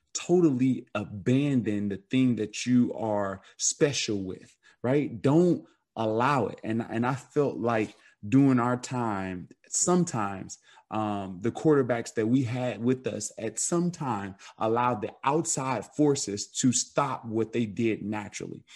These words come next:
And that's why I commend guys like, um, Russell Wilson, guys like Aaron Rodgers, who are mobile. He doesn't always run the ball, but can get away from it in order to, to make plays happen. Um,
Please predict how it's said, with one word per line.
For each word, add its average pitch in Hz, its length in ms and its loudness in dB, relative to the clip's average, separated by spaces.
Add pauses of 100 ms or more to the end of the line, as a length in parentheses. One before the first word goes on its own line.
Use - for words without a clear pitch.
(360)
And 113 360 0 (120)
that's 135 300 -2
why 120 240 0
I 117 220 0
commend 120 640 0
guys 120 460 0
like, 98 340 -8 (320)
um, 101 460 -6
Russell 107 500 0
Wilson, 104 440 -2
guys 131 420 0
like 107 260 -6
Aaron 110 260 -2
Rodgers, 110 460 -2
who 123 300 4 (380)
are 143 180 4
mobile. 120 640 4 (120)
He 151 140 4
doesn't 151 180 6
always 127 360 4
run 143 160 4
the 156 60 6
ball, 113 200 2
but 104 160 -2
can 110 160 -2
get 127 160 4
away 139 180 6
from 113 280 -4
it 107 80 -6
in 107 200 -4
order 110 220 0
to, 95 280 -4
to - 180 -6
make 113 300 -2
plays 117 440 -4
happen. 131 480 -8 (400)
Um, 107 540 -2